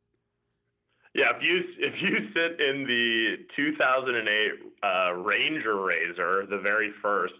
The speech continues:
or, you know, even an X P one thousand from last year, even the Turbo S, which we added so many things,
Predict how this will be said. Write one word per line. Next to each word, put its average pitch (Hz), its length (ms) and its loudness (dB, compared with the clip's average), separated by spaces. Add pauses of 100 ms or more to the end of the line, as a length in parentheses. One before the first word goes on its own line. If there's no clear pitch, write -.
(400)
or, 101 500 2
you 107 100 -4
know, 95 120 0
even 110 160 0
an 104 80 0
X 104 240 0
P 104 80 -4
one 92 160 -4
thousand 92 680 -2
from 92 160 -4
last 92 360 -2
year, 92 220 0
even 139 200 -4
the 95 80 -4 (120)
Turbo 107 340 0
S, 101 160 0 (100)
which 90 160 -10
we 92 80 -4
added 92 240 -2 (100)
so 98 120 -8
many 92 260 -8
things, 95 320 -8